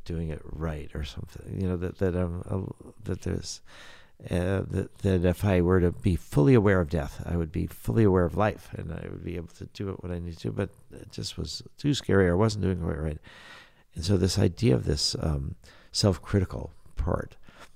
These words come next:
you know, and I would see that. And then I would see the link between the self-critical part and the self-hatred part.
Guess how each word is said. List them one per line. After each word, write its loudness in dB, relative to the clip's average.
you 0
know, 2
and 0
I 2
would 0
see 0
that. -6
And -2
then 4
I 4
would 0
see 2
the 2
link 0
between -6
the -2
self-critical -4
part -2
and -4
the -6
self-hatred -6
part. -14